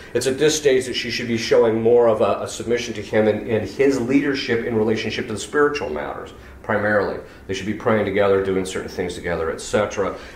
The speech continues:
as far as that goes. Should they be alone? Normally speaking, no. Only because why? Again, it's to protect her honor. Even if there's no danger of them violating the sixth or ninth commandments in each other's presence alone,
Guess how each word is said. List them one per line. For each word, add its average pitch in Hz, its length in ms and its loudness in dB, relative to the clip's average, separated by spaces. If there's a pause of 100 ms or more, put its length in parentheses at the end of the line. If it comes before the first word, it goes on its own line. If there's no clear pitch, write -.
(100)
as 107 100 -2
far 107 280 4
as 98 160 -4
that 110 340 -2
goes. - 340 -8 (720)
Should 143 220 0
they 131 120 2
be 131 140 0
alone? 131 540 2 (1300)
Normally 131 380 2
speaking, 127 480 -4
no. 156 340 2
Only 120 200 -2
because 123 400 -2
why? 131 420 0 (240)
Again, 135 300 2
it's 131 120 -2
to - 100 -6
protect 117 360 -4
her - 160 -4
honor. 110 380 2 (540)
Even 180 420 2
if 165 320 2
there's 113 220 -8
no 143 300 -2
danger 135 600 -4
of - 100 -6
them 107 180 -2
violating 117 540 0
the 92 80 -4
sixth - 360 -4
or 110 80 -2
ninth 104 240 0
commandments 117 540 0
in 101 100 -4
each 98 160 -4
other's - 200 -2
presence 117 440 -2
alone, 104 560 0